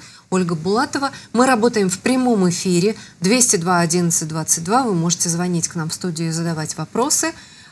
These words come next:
А, а тема сегодняшней программы — раздел наследственного имущества. А, итак, есть группа наследников, между которыми наследство должно быть поделено. Можно ли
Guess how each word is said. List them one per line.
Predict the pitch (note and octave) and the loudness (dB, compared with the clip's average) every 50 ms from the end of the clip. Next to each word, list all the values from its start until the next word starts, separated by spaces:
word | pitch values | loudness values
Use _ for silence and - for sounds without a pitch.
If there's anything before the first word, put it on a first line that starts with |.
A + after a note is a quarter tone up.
| - _ _ - | -20 _ _ -6
А, | F3 F3 F3 F3 - - | -4 -2 -2 -2 -2 0
а | F#3+ F#3+ F#3+ | 0 0 0
тема | F#3+ - - B3+ A3 G#3+ | 2 2 2 2 2 0
сегодняшней | G3 - G#3+ F#3+ G#3+ A3 F3+ G3 F3+ - - G3 F3+ E3+ E3 D#3 | 0 2 2 2 2 2 2 2 0 0 0 0 0 0 0 -2
программы — | - - F3 E3 E3 G3 B3 D4 D4 C#4+ C4+ B3+ A#3+ - | -2 -2 -2 -2 2 2 2 2 2 0 -2 -2 -2 -2
раздел | G3 F#3+ F3+ E3+ D#3+ D#3+ G3 A3+ A#3+ A3 | 0 0 2 0 0 2 2 0 0 0
наследственного | G3+ F3 E3 - - F3+ F#3 F#3 - - F3+ F3 F3 F3+ F3 F3+ | 0 0 0 0 0 0 -2 -2 -4 -4 -4 -4 -2 -2 -2 -4
имущества. | F3+ F3+ - G#3+ G3+ G3 F#3 E3+ - - D#3 - - - C#3 C3+ C#3+ - - - - - - - - - - - - - | -4 -2 -2 0 0 2 2 2 2 2 0 -2 -4 -4 -8 -8 -10 -12 -14 -14 -14 -12 -10 -10 -10 -8 -10 -10 -10 -6
А, | - F#3 E3+ E3 E3+ - | -4 -2 -2 -2 -2 -4
итак, | G#3+ - - E4 F4+ F4+ - | -2 2 4 4 4 4 2
есть | A3+ F#3+ A#3 D#4 E4 - - | 0 0 2 4 4 2 2
группа | - - G3+ A#3 A#3+ - C#4+ | 0 -2 -2 -2 -2 -2 -2
наследников, | A3+ G#3 F#3+ - - - F3 D#3 D#3 - D3 C#3+ D3 - - - - - _ _ _ _ _ _ _ _ _ _ _ _ _ _ _ _ - | 0 0 0 0 0 0 -2 -4 -4 -6 -8 -12 -12 -14 -18 -20 -20 -20 _ _ _ _ _ _ _ _ _ _ _ _ _ _ _ _ -4
между | F3 F3 - - F3 | -2 -2 -2 -2 -2
которыми | - D3+ E3 - A3 B3+ C#4+ C4+ B3 A#3+ A3+ G#3+ - - | -4 -4 -4 -2 -2 -2 -2 -2 -2 -2 -4 -4 -4 -4
наследство | F#3 E3+ E3 - - F#3+ G#3 G3+ - - - E3+ | -4 -2 -2 0 -2 -2 -4 -4 -6 -6 -6 -4
должно | E3+ E3 E3 D#3+ E3 F#3 G3 | -2 -2 -2 -2 -2 -2 -2
быть | F#3 F#3+ F#3 - | -2 -2 -2 -2
поделено. | - G3 G3 E3+ E3+ D#3+ D3+ C#3 C#3+ C#3+ - - - - - - - - - _ - | -2 -2 -2 -2 -2 -2 -4 -6 -8 -10 -12 -14 -14 -16 -20 -20 -20 -20 -20 _ -6
Можно | E3+ D#3 D#3 E3 F#3+ A#3+ D4 D4 C4 B3 B3 B3+ B3 | -4 -2 0 2 2 2 2 2 0 0 0 0 0
ли | A#3 A3+ A3+ G#3+ G3 G3+ | 0 2 2 2 2 0